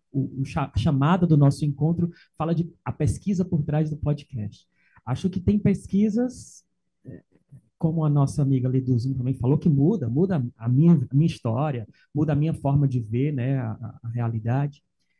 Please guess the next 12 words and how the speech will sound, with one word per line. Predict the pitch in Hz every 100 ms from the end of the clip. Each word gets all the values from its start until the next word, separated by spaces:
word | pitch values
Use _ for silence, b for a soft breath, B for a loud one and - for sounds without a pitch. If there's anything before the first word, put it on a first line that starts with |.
| _
Então, | - 151 - -
é, | 143 123 -
existe | - 135 170 190
uma | 208
pesquisa | 196 175 202 165
incrível, | 156 - 131 156 170 147
existe | 123 143 190 165
uma | 147
didática | 135 117 117 135 143 -
no | 127
que | -
apresenta, | - - 113 107 107 117 143 143 143